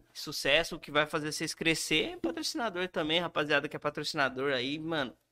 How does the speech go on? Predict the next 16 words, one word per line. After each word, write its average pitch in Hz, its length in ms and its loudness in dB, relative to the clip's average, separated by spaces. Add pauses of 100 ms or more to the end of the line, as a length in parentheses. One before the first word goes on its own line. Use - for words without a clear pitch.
(300)
ajuda 147 340 -4
a 147 40 2
rapaziada 135 580 -4
que 139 140 -12
eles 135 100 -12
também 131 260 -4
vão 135 160 -6
te 139 120 -8
ajudar, 135 340 -4
tem 156 120 -8
um 143 40 -10
público 151 380 -12
muito 156 320 -6
foda, 139 400 -2
tá 131 140 -8
ligado? 131 320 -4